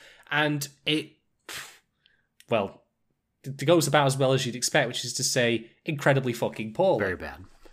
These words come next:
Speaker 1: It's like, it's like playing Civ five, you know, and you think, so,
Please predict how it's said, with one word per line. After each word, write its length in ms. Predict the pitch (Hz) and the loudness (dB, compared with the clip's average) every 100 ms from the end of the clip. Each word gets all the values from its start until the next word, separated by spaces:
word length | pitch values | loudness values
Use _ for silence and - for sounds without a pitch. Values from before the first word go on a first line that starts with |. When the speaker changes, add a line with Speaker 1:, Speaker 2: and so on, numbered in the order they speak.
| - - _ - - | -20 -20 _ -12 -2
Speaker 1:
It's 180 | 147 | 2
like, 220 | 170 143 160 | 4 2 2
it's 100 | - | 6
like 220 | 160 143 | 6 4
playing 240 | - 135 | 2 2
Civ 300 | 123 - 127 | 2 2 0
five, 400 | - 220 208 131 | 2 4 6 4
you 80 | 135 | 2
know, 100 | 120 | -2
and 80 | 123 | -4
you 60 | 127 | -2
think, 180 | 147 | -2
so, 160 | 139 143 | 0 -2